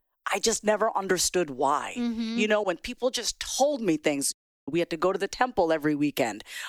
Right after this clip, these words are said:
Speaker 1: or I wasn't allowed to go to sleepovers, you know, and I just wanted to fit in. I, 'cause we grew up in an all-white town. I was the only Indian family. My dad would say, "Just say yes. When your parents tell you to do something, just say yes."
Speaker 2: Mm.
Speaker 1: And I would say no. I'd say,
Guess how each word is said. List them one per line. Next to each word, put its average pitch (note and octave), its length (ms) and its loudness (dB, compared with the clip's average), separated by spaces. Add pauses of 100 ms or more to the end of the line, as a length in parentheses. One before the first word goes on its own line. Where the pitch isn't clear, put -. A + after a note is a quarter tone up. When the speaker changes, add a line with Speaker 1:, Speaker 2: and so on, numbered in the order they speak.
Speaker 1:
or F3+ 220 4
I F3 60 0
wasn't G3 300 0
allowed F#3 300 2
to G#3 60 -4
go G#3+ 160 2
to A#3 60 0
sleepovers, C#3+ 960 2
you G3+ 80 2
know, E3 60 4
and E3+ 100 4
I F3+ 60 2
just F#3 220 -2
wanted D#3 260 2
to G3+ 300 -2
fit A#3+ 260 2
in. A3+ 300 0 (160)
I, E3+ 120 2
'cause - 580 -16
we A#3+ 60 -4
grew A#3+ 160 2
up A#3+ 100 -6
in A3 80 0
an A3 80 0
all-white G#3+ 380 2
town. B3+ 320 0
I B2 60 -4
was F3+ 100 -6
the G3 80 0
only G#3 200 2
Indian A#3+ 280 0
family. E3+ 380 0 (380)
My F#3 100 4
dad F#3 260 2
would G#3+ 120 -4
say, F#3+ 280 2 (280)
"Just G#3+ 300 2
say A#3+ 180 4
yes. A#3 500 0
When E3+ 160 2
your F3+ 100 2
parents A#3 420 0
tell B3+ 160 2
you B3 120 -2
to A#3+ 100 -2
do C4+ 200 -2
something, E3 440 -2
just G3 300 0
say G#3 180 2
yes." G3 420 0
Speaker 2:
Mm. F3+ 40 -14 (280)
Speaker 1:
And A3+ 140 4
I A#3+ 140 2
would C4+ 160 -4
say B3 320 2
no. F#4 380 2 (260)
I'd B3+ 240 2
say, - 140 -4